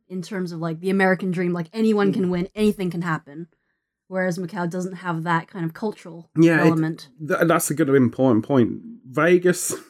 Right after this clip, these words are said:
Speaker 2: sells itself on all of the Sin City element,
Speaker 1: Mm-hmm.
Speaker 2: right? But it's, it's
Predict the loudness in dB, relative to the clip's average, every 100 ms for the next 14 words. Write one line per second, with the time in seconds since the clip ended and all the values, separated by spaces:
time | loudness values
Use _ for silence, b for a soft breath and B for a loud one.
0 | _ -4 2 4 6 4 4 2 2 4
1 | 4 4 2 4 6 4 2 -2 4 4
2 | 4 2 4 4 2 -2 -6 -4 -2 -2
3 | -4 0 0 2 4 4 4 0 0 0